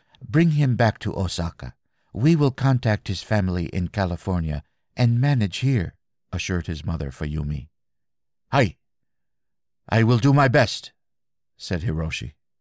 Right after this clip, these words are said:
With a quick bow to his parents, Hiroshi Matsumura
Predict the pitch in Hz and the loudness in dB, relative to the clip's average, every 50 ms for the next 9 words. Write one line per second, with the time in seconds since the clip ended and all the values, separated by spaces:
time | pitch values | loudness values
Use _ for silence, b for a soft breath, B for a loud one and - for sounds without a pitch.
0 | _ _ _ _ _ - 123 120 131 127 - 143 147 - - 87 127 127 120 110 | _ _ _ _ _ 2 2 2 2 2 2 0 0 0 0 0 2 4 2 2
1 | - 113 104 101 87 - - 110 107 95 82 73 71 - - - - _ B B | 2 2 0 0 0 0 0 4 4 4 4 2 -2 -6 -10 -12 -14 _ B B
2 | B B B B 113 107 127 139 131 - 135 123 123 123 117 - 123 117 117 117 | B B B B 2 4 4 4 4 4 4 4 4 2 2 2 2 4 4 6
3 | 117 113 110 104 | 6 6 4 2